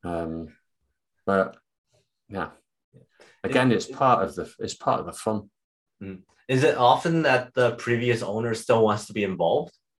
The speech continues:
Speaker 2: in some capacity, or is that something that you're not usually, uh,
Speaker 1: Um,
Speaker 2: susceptible to?
Speaker 1: I'm open-minded.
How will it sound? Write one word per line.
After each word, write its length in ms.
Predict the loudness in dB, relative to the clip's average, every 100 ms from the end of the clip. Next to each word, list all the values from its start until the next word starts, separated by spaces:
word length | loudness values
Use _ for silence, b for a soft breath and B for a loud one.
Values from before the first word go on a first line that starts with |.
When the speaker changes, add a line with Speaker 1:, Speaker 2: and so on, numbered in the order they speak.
| _ _ _
Speaker 2:
in 160 | -6 -2
some 180 | 0 -2
capacity, 580 | 0 0 0 -4 -6 -10 _
or 540 | 0 4 6 8 6
is 180 | 6 4
that 160 | 2 2
something 300 | 0 -2 -2
that 200 | -2 0
you're 200 | -2 2
not 240 | 0 0
usually, 640 | -4 -4 -2 0 -2 -6 b b b -4
uh, 560 | 0 2 0 -2 -4 -6
Speaker 1:
Um, 300 | -8 -8 -12
Speaker 2:
susceptible 640 | -8 -2 0 0 -4 -6
to? 180 | -6 -8 -10 _ _ _ _ _ _ _ _ _ _ _ _ _ _
Speaker 1:
I'm 240 | 2 6
open-minded. 800 | 4 4 0 2 2 2 -2 -4